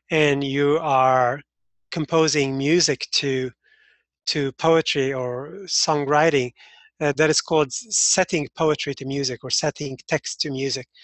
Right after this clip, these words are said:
We're always doing this as we're talking, and we need to become more aware and involved, paying more attention to what we're doing, what kind of music we're setting,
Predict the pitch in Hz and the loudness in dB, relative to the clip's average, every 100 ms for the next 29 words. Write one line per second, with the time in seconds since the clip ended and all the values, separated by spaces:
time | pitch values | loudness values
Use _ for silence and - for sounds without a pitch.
0 | - - _ 160 180 175 190 165 147 - | -20 -20 _ -2 2 4 4 4 0 -4
1 | 143 135 123 - 135 127 123 - 120 - | -2 0 -2 -4 -4 -6 -6 -6 -8 -8
2 | 151 _ _ _ _ - 147 151 170 160 | -20 _ _ _ _ -8 -2 0 0 -2
3 | 139 160 147 143 139 - 147 170 170 151 | -4 -2 0 -2 -8 -6 2 4 4 2
4 | 135 117 110 - _ - 151 139 131 139 | 0 0 -2 -8 _ -8 -6 -4 0 0
5 | 113 123 - - _ _ _ _ - 147 | 0 -6 -20 -20 _ _ _ _ -4 -2
6 | 135 156 170 131 - 123 - 127 - _ | 0 0 0 -2 -6 -2 -2 -4 -16 _
7 | _ _ _ _ _ - 147 147 151 190 | _ _ _ _ _ -6 -2 -2 2 2
8 | 208 143 131 156 - _ _ _ _ _ | 4 0 0 -4 -12 _ _ _ _ _
9 | _ - 147 - 156 147 147 170 165 147 | _ -8 -6 -2 0 0 0 -2 -2 -2
10 | - 143 147 240 | -2 -2 -2 -6